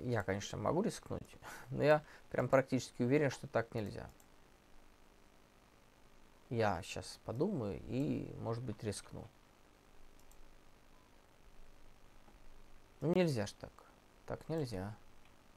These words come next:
Может, с фигурными сожрет. Вряд ли. Не может быть такого. Я знаю, что си плюс плюс меняется со временем, но я не верю.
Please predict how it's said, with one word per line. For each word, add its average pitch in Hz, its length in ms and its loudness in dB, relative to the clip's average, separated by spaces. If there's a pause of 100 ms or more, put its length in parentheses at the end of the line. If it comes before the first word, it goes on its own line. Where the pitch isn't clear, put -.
(540)
Может, - 200 -8
с - 60 -12
фигурными 113 500 -2
сожрет. 101 580 -6
Вряд 113 380 -2
ли. 76 120 -10 (400)
Не 113 140 -2
может 113 400 -2
быть 131 220 -8
такого. 123 400 2
Я 113 260 -2 (1300)
знаю, 131 360 4
что - 160 -8
си - 160 -4
плюс 107 200 -4
плюс - 280 -8
меняется 135 460 2
со - 180 -4
временем, 95 460 -8
но 117 140 -4
я 123 60 2
не 117 140 0
верю. 101 280 0